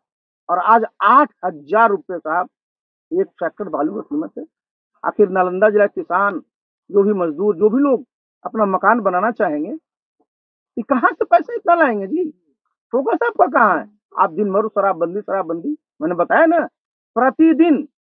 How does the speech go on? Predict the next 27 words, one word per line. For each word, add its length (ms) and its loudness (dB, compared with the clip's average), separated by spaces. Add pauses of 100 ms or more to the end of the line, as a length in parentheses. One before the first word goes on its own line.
(160)
ये 220 -2
सरकार 600 2
पचपन 580 -4
से 220 -6
साठ 400 2
करोड़ 200 -4
रुपए 260 -4
का 80 -10
नुकसान 300 -10
करा 180 -10
रही 120 -20
है। 180 -20 (1300)
पूरा 220 4
का 100 2
पूरा 220 0
हमारा 300 0
जो 80 -8
चौधरी 360 -2
समाज 240 -4
है, 60 -2
पासी 280 -6
समाज 280 -6
है, 60 -8 (1040)
उसके 320 2
लाखों 400 2
लोग 180 0
सब 300 -8